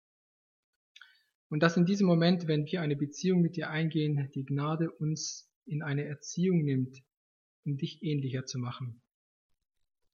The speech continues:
Und ich möchte dich bitten, dass wir das erfahren dürfen in unserem Alltag, dass wir die Gottlosigkeit und die weltlichen Begierden bewusst verleugnen und gottselig, gerecht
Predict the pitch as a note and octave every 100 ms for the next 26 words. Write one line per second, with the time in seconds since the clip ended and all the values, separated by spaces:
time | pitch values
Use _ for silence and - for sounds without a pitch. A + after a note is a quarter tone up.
0 | _ _ _ _ _ _ _ - E3+ E3
1 | F#3+ G#3 F3 - G3+ G3+ D3+ C#3 C#3+ -
2 | - _ _ _ _ _ _ - F3+ E3
3 | F3 F3 - - - F3 D#3 - E3+ G#3
4 | F#3 E3 D#3+ D#3+ D#3 D3+ D#3 D3+ D3+ C#3
5 | C3 - C3+ D3 C#3+ C#3+ E3 E3+ F#3 F3
6 | F3 F3 E3+ E3 E3 D3 C#3 C#3+ D3+ D#3
7 | C#3+ D3 C#3 C#3 D#3 D3+ D3 C3+ _ D3
8 | C#3+ G#3 - - D#3 D3+ E3+ E3+ C#3 B2+
9 | - _ _ _ _ _ _ _ D3 C3+
10 | - E3+ E3+ F3 F3+ E3+ E3+ - C#3+ D3+
11 | - -